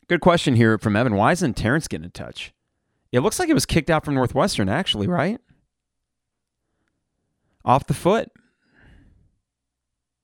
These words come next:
And then if it didn't hit, uh, if it didn't hit Sincere, shouldn't that be Illinois ball?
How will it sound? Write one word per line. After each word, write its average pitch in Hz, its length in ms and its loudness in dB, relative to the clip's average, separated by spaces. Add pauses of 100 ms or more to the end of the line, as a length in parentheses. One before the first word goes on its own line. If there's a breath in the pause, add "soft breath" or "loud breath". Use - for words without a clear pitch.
(1080)
And 123 160 -2
then 139 140 2
if 135 80 -4
it 123 80 -8
didn't 160 220 -2
hit, 160 340 0
uh, 120 840 0 (140)
if 117 140 -4
it 117 80 -4
didn't 156 260 0
hit 156 200 0
Sincere, 160 680 -2 (1040 soft breath)
shouldn't 139 200 0
that 139 120 2
be 143 100 0
Illinois 139 300 0
ball? 147 340 -2